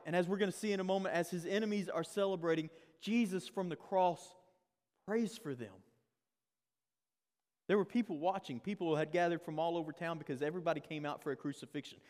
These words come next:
It was, it was a sight to see. It was a spectacle. Everybody came out for this sort of thing, especially a crucifixion so close to town. No doubt they lined the walls and the, and the hillsides and the city streets.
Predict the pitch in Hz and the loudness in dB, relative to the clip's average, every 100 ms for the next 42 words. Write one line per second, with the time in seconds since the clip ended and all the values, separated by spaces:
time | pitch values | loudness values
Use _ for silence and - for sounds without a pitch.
0 | - 165 175 165 170 170 165 - 175 165 | -6 -2 0 0 0 0 0 0 0 -2
1 | 160 147 - 147 131 147 151 135 - 185 | -2 -8 -4 0 0 0 -2 -8 -6 -4
2 | 180 151 - 110 - - - 170 208 185 | -4 -6 -8 -8 -8 -18 0 2 4 6
3 | 180 - 185 175 160 180 - 156 151 170 | 4 2 -4 0 0 -2 -2 -4 -4 -4
4 | 151 - 151 147 - - 220 220 190 202 | -4 -4 -4 -2 -4 -2 -2 0 -2 -2
5 | 190 185 185 180 175 156 - _ _ 196 | -8 -4 -4 -2 -4 -8 -16 _ _ -2
6 | 170 185 170 - - - 196 139 95 - | 2 2 2 -2 -10 -2 0 0 -4 -14
7 | _ _ _ _ _ - 170 196 190 185 | _ _ _ _ _ 2 6 8 6 6
8 | 175 175 170 151 160 175 170 156 147 139 | 4 6 4 2 4 6 6 4 -2 -4
9 | 123 - _ 156 147 135 185 175 - 151 | -6 -10 _ -4 -2 0 0 -2 0 0
10 | 147 143 143 135 180 170 - 170 | 0 -2 -6 -4 -4 -6 -6 -6